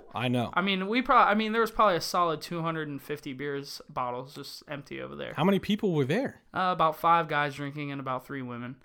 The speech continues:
Speaker 1: Oh my gosh.
Speaker 2: Yeah, and, and I helped as much as I could, but man, I just can't keep up with them. I thought I was gonna die. But anyway, so anyway, the, the, they were talking,
Speaker 1: Mm-hmm.
Speaker 2: um, in Spanish.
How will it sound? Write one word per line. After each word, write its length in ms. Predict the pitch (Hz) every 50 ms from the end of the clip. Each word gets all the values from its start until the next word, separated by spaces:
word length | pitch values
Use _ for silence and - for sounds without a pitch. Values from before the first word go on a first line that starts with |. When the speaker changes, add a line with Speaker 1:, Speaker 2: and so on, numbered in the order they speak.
| _ _ _ _ _ _ -
Speaker 1:
Oh 160 | 120 117 117
my 220 | 110 104 90 87 -
gosh. 160 | - - - 151
Speaker 2:
Yeah, 280 | 147 143 139 127 123
and, 280 | 127 131 135 135 127 - -
and 160 | 147 151 160
I 80 | 175 196
helped 320 | 208 214 226 240 233 -
as 140 | 170 160 175
much 180 | 180 180 - 175
as 80 | 160 156
I 80 | 143
could, 300 | - - 175 175 165 139
but 80 | 147 135
man, 360 | 147 151 156 151 147 147 131
I 200 | - 147 160 175
just 240 | 165 151 147 135 -
can't 280 | - - 165 160 156 151
keep 220 | - 165 165 165
up 180 | 156 202 208 -
with 120 | 151 143 -
them. 180 | 107 113 - - _ _ _ _ _ - -
I 100 | 120 139
thought 200 | - 165 160 160
I 40 | 156
was 140 | 151 151 147
gonna 160 | 151 143 139
die. 160 | 143 127 123 127
But 160 | 151 202 285
anyway, 420 | 320 311 233 175 151 143 147 139 - - - - -
so 140 | - - 302
anyway, 400 | 320 349 403 285 240 180 165 165
the, 360 | 160 170 202 202 202 196 196 - - - _ _ _ _ -
the, 320 | 185 208 214 202 196 185 -
they 220 | 190 185 208 208 208
were 160 | 202 196 185
talking, 720 | - - - 233 262 277 269 185 156 143 147 160 160 - -
Speaker 1:
Mm-hmm. 100 | 127 120
Speaker 2:
um, 280 | - 160 147 143 147 151
in 160 | 175 190 185
Spanish. 680 | - - - 170 170 170 143 117 131 - - - -